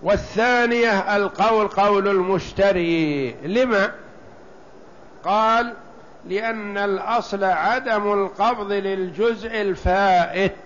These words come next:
يعني الجزء الذي فيه العيب الأصل عدم القبض، فهو لم يقبض قبضا كاملا، والأصل عدم استحقاق القيمة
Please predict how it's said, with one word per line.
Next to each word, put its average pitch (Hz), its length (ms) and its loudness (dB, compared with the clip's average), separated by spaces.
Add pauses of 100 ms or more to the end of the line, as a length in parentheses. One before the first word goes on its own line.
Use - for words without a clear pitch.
(880)
يعني 180 460 0
الجزء 226 520 2
الذي 214 280 2
فيه 214 300 0
العيب 185 640 2 (760)
الأصل 214 520 0
عدم 190 400 0
القبض، 180 400 0 (1500)
فهو 185 540 2 (520)
لم 214 260 -2
يقبض 190 520 0
قبضا 190 600 0
كاملا، 165 800 2 (3000)
والأصل 214 680 2
عدم 196 560 0
استحقاق 202 920 0
القيمة 226 840 2